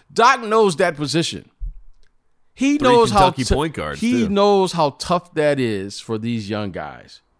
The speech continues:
Speaker 1: to play. And to see what he did with the kid S G A was incredible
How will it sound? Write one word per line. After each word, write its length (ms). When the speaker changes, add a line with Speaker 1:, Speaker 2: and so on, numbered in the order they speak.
Speaker 1:
to 100
play. 520
And 280
to 220
see 380
what 160
he 140
did 600
with 140
the 80
kid 360
S 220
G 300
A 240
was 240
incredible 880